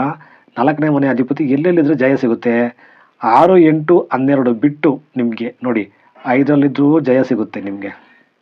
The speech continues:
ಆಮೇಲೆ ಒಂಬತ್ತರಲ್ಲಿದ್ರೂ ಜಯ ಸಿಗುತ್ತೆ, ಆರು, ಏಳು, ಎಂಟರಲ್ಲಿ ಸಿಗಲ್ಲ ನಿಮ್ಗೆ. ಯಾಕಂದ್ರೆ ಆರನೇ ಮನೆ ಶತ್ರುಸ್ಥಾನ, ಏಳನೇ ಮನೆ ಶ-, ಮೇಷರಾಶಿಯಲ್ಲಿ ಶನಿಗೆ ನೀಚ ಆಗ್ತದೆ. ಮೇಷರಾಶಿಯಲ್ಲಿ ಶನಿ ಬರಬಾರದು,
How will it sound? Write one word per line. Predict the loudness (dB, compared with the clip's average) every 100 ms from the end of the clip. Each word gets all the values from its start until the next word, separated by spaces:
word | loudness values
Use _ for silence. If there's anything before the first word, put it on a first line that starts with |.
| _ _ _ _ _ _ -20 -20 -20 -20 _
ಆಮೇಲೆ | -4 -2 0 -2
ಒಂಬತ್ತರಲ್ಲಿದ್ರೂ | -6 -2 -2 -2 -2 0 0
ಜಯ | 2 2
ಸಿಗುತ್ತೆ, | 0 -2 -2
ಆರು, | 0 2 4
ಏಳು, | 2 2
ಎಂಟರಲ್ಲಿ | 0 0 -2
ಸಿಗಲ್ಲ | 0 -2
ನಿಮ್ಗೆ. | -2 -6
ಯಾಕಂದ್ರೆ | -6 -4 -2 -4 -6 -14 -20 -14 -2
ಆರನೇ | 0 2
ಮನೆ | 0
ಶತ್ರುಸ್ಥಾನ, | 0 -4 -4 -4 -4
ಏಳನೇ | -2 0 2 2
ಮನೆ | 0 0
ಶ-, |
ಮೇಷರಾಶಿಯಲ್ಲಿ | -2 -2 -4 -4 -2 -2 -2 -6 -4 -4 -6 -18 -20 _ -2
ಶನಿಗೆ | 0 2
ನೀಚ | 2 0
ಆಗ್ತದೆ. | -2 -2 -8 -6
ಮೇಷರಾಶಿಯಲ್ಲಿ | -4 -2 -2 -2 -4
ಶನಿ | -2
ಬರಬಾರದು, | 0 -2 -2 -6 -8